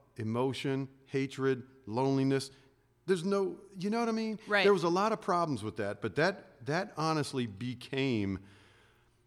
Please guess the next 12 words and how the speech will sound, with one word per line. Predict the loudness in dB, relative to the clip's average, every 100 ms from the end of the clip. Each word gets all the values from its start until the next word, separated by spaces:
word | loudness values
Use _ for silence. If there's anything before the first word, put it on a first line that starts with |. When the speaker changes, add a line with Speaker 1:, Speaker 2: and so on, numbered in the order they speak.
| _ -8
Speaker 1:
the | -4
standard | -4 -2 0 2 0 -2
way | -2 0
of | -2
thinking | -2 -2 -2 -2 -4 -2
over | -4 -2 -6
time | -4 -4 -2 -2 -4 -8
for | -8 -6
a | -6
lot | -8 -6 -4 -2 -2
of | -4
Europe, | 0 2 2 0 -6